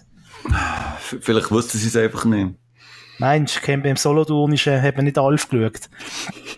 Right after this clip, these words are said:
Speaker 2: Kann man sich vorstellen. Für Alf stehen noch keine Sendetermine in den nächsten Wochen fest. Also kommt offenbar aktuell nie im Fernsehen. Aber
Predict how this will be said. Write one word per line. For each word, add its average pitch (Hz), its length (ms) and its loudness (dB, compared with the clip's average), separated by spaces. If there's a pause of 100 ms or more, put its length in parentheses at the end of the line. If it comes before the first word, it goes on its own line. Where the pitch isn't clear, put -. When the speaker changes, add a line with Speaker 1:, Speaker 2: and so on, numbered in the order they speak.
(1400)
Speaker 2:
Kann 139 120 2
man 131 80 4
sich 131 140 2
vorstellen. 110 720 2 (600)
Für - 340 -2
Alf 185 280 4
stehen 190 360 6
noch 175 160 4
keine 175 300 2
Sendetermine 170 680 2
in 117 60 0
den 131 100 0
nächsten 127 360 0
Wochen 123 320 0
fest. - 380 -4
Also 143 200 0
kommt 147 140 0
offenbar 147 460 2
aktuell 127 440 2
nie 120 160 4
im 151 200 4
Fernsehen. 147 440 2
Aber 247 280 4